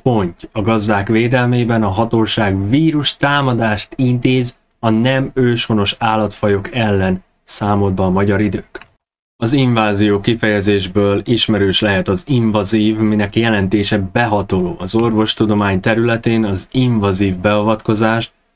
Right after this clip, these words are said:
az olyasmi, ami a szervezetbe kívülről behatol.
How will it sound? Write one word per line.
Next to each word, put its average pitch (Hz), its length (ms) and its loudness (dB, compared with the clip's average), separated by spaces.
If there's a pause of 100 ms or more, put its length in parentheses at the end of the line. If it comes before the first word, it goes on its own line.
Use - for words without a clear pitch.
(260)
az 104 80 -2
olyasmi, 110 480 0
ami 101 220 2
a 101 60 0
szervezetbe 104 840 0
kívülről 101 640 0
behatol. 104 680 -2